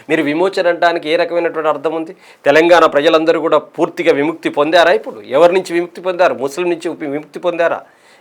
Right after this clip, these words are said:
నిజంగా మీకు ముస్లింలకు ఏం తేడా ఉంది? ఈరోజు బీజేపీ ఏం చెబుతున్నది? దేశవ్యాప్తంగా హిందీ మాత్రమే మాట్లాడాలని చెప్పి చెబుతున్నది. ప్రాంతీయ మాతృభాషల మీద ముప్పెట దాడి చేస్తున్నటువంటి పరిస్థితి ఉంది. ఆనాడు నైజాం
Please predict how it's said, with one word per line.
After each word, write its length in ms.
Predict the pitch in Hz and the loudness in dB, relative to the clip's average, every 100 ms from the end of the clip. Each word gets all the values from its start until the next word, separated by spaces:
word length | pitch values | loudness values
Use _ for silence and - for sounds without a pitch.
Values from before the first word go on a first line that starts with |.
| - | -6
నిజంగా 360 | 139 160 156 | 4 6 8
మీకు 300 | 170 156 170 | 6 4 0
ముస్లింలకు 520 | 160 160 175 175 170 151 | -2 -4 -2 0 0 0
ఏం 120 | 180 | 0
తేడా 280 | 185 156 113 | 2 2 0
ఉంది? 220 | 92 _ _ _ - | -10 _ _ _ -4
ఈరోజు 200 | 135 156 | 2 4
బీజేపీ 460 | 143 151 165 180 170 | 4 0 2 0 2
ఏం 160 | 160 190 | 0 0
చెబుతున్నది? 420 | 170 156 151 104 | -2 -4 -6 -4
దేశవ్యాప్తంగా 720 | 127 160 170 165 170 170 165 | -2 0 2 0 0 -4 -2
హిందీ 360 | 135 139 170 180 | -4 -4 0 2
మాత్రమే 400 | 165 160 160 160 | 2 2 -2 0
మాట్లాడాలని 600 | 151 156 170 180 175 180 | 2 2 2 2 2 -2
చెప్పి 260 | 175 165 | -4 -6
చెబుతున్నది. 400 | 180 170 165 113 - _ _ - - | -8 -6 -8 -8 -12 _ _ -16 2
ప్రాంతీయ 420 | 143 175 185 185 | 4 4 4 2
మాతృభాషల 720 | 156 151 165 165 143 165 170 175 | 6 4 2 0 4 2 2 0
మీద 200 | 180 170 | 2 2
ముప్పెట 400 | 135 139 185 175 | -2 -4 0 4
దాడి 280 | 143 170 | 6 4
చేస్తున్నటువంటి 540 | 208 208 208 170 147 120 | 4 0 -2 -10 -10 -10
పరిస్థితి 340 | 120 - 101 | -12 -12 -18
ఉంది. 140 | 101 107 - - 123 | -20 -20 -20 -6 4
ఆనాడు 360 | 139 151 180 | 6 6 4
నైజాం 520 | 156 147 170 185 175 | 4 0 4 2 2